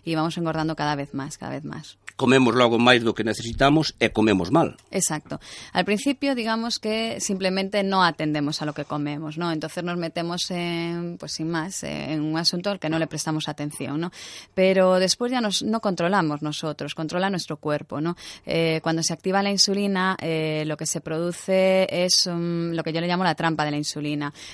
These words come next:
Speaker 1: Tú empiezas a comer un trocito de pan y la insulina lo que, lo que hace es llevar la glucosa que eso genera a, a una reserva, ¿no? Entonces lo que hace es bajar la glucosa en sangre. Entonces yo le meto glucosa a través de ese pan,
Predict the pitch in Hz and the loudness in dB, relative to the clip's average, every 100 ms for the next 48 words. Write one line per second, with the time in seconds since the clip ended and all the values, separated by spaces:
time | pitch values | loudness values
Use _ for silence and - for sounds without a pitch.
0 | - 180 175 180 180 170 170 170 170 175 | -6 -4 -2 -2 -2 -4 -4 -4 -4 -6
1 | - 170 165 165 208 208 196 - 180 170 | -6 -4 -4 0 2 2 0 -4 -4 -2
2 | - 175 190 196 190 190 190 190 175 175 | -2 -2 -2 -2 0 0 2 0 -2 -6
3 | 170 175 220 - 180 165 165 160 151 151 | -4 -2 -2 -2 -4 -2 -2 -4 -2 -4
4 | 147 - 151 147 147 - 202 208 196 196 | -4 -6 -6 -6 -8 -6 -6 -4 -4 -4
5 | 190 190 196 196 214 - - 160 156 151 | -4 -6 -4 -4 -4 -6 -8 -6 -6 -6
6 | 147 - 170 180 151 147 - 147 139 143 | -8 -4 -2 0 -2 -6 -8 -8 -8 -8
7 | 170 196 - - 180 180 170 180 214 185 | -8 -10 -14 -2 0 0 -2 -4 -4 0
8 | 165 - 190 165 147 147 156 151 151 - | 0 2 0 0 -2 -4 -6 -4 -4 -4
9 | 147 147 151 151 156 156 165 165 165 165 | -4 -4 -6 -8 -8 -4 -2 -2 -4 -4
10 | 165 170 247 180 - 147 151 156 185 - | -4 -4 -2 -2 -2 -4 -2 -2 -2 0
11 | 262 | 0